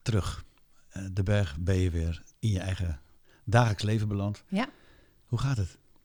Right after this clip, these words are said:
Speaker 2: Ja, heel goed. Ja. Ja, ik kijk echt terug op een hele goede week. Ik ben heel blij dat ik het ben gaan doen.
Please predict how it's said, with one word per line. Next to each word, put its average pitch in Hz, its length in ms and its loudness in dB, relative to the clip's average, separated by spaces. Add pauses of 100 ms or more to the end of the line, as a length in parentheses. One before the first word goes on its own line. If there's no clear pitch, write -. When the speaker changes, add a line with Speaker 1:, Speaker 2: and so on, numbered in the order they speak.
(100)
Speaker 2:
Ja, 175 200 4
heel 175 300 4
goed. - 440 -4
Ja. 185 260 0 (420)
Ja, 175 140 4
ik 175 100 2
kijk 185 200 2
echt - 380 -6
terug 190 220 0
op 190 100 0
een 185 100 6
hele 202 340 4
goede 185 240 4
week. 185 260 4
Ik - 60 -12
ben 190 120 4
heel 180 220 6
blij 202 160 6
dat 175 80 2
ik 165 80 -6
het 165 120 -4
ben 165 140 0
gaan 170 180 -2
doen. 208 300 0